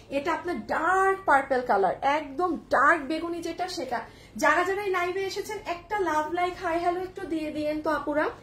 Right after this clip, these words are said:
একটা love অথবা like। দেখেন, এটার ভিতরে golden mirror আছে, আহ, ইটা overlock করা। এটা কিন্তু আপু আমার brand new dress, আমার life delete হয়ে গিয়েছিল, আমার লাইভটা delete হয়ে গিয়েছিল, just shading। দেখেন Price কত গেছে জানি?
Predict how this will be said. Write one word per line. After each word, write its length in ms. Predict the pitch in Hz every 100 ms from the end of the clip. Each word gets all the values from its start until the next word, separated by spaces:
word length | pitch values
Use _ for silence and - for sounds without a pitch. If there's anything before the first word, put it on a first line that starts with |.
| -
একটা 420 | 330 381 - 427
love 320 | 392 294 302 302
অথবা 340 | 285 330 311
like। 240 | 277 233 160 - - -
দেখেন, 300 | 277 285 359
এটার 360 | 277 294 330 349
ভিতরে 320 | 320 359 415
golden 560 | 269 196 330 339 370 349
mirror 260 | 311 302
আছে, 340 | 262 226 - 190 - - - 214 - - - - -
আহ, 400 | 226 220 220 277
ইটা 320 | 320 330 403 -
overlock 600 | 285 285 349 359 370 370
করা। 260 | - 240 220
এটা 240 | 320 339 415
কিন্তু 300 | 403 403 415
আপু 180 | 392
আমার 180 | 381 381
brand 460 | 220 285 294 349 269
new 400 | 226 285 370 330
dress, 240 | 302 339
আমার 200 | 311 320
life 380 | 254 269 330 208
delete 360 | 302 349 403 349
হয়ে 180 | 302
গিয়েছিল, 540 | 262 233 226 226 240 185 - - - -
আমার 300 | 247 302 302
লাইভটা 380 | 294 190 - -
delete 380 | 240 311 359
হয়ে 140 | 339 311
গিয়েছিল, 260 | 277 277
just 200 | 262 311
shading। 560 | 330 - 370 285 285 294
দেখেন 320 | 233 226 202 - - -
Price 240 | 330 320 -
কত 200 | 359 370
গেছে 200 | 370 359
জানি? 180 | 381